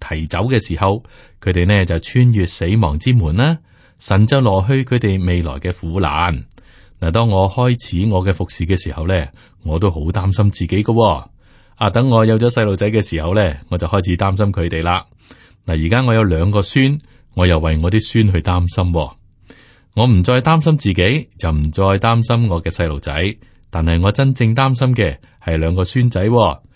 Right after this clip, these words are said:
因為佢哋未來嘅道路呢，將會係好辛苦喎。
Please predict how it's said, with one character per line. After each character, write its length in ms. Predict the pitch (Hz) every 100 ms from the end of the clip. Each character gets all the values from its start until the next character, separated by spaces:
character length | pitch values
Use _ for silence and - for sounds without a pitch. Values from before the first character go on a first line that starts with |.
| _ - _
因 140 | 120 113
為 120 | 98
佢 100 | 95
哋 320 | 92 85 85
未 160 | 92 95
來 120 | 78
嘅 140 | 73
道 180 | 87 85
路 180 | 82 82
呢， 260 | 104 95 76
將 260 | - 95
會 120 | 85 78
係 200 | 80 73
好 120 | 82
辛 220 | 104 117
苦 220 | 117 85
喎。 280 | 98 92 -